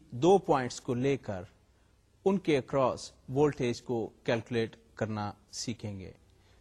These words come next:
پچھلی مثال میں ہم نے کسی ایک پوائنٹ اور کامن ریفرنس پوائنٹ کے اکراس وولٹیجز کو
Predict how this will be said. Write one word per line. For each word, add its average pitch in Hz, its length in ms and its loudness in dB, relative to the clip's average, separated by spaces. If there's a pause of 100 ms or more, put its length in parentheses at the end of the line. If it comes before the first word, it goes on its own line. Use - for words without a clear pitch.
(120)
پچھلی 202 280 2
مثال 196 360 4
میں 147 160 0
ہم 135 220 -2
نے 101 260 -6 (500)
کسی 143 320 0 (100)
ایک 175 320 2
پوائنٹ 120 440 -2 (220)
اور 123 280 4 (240)
کامن 175 320 4
ریفرنس 131 480 -4
پوائنٹ 113 320 -4
کے 107 280 -6 (220)
اکراس 117 540 -2 (100)
وولٹیجز 113 680 -4
کو 104 260 -6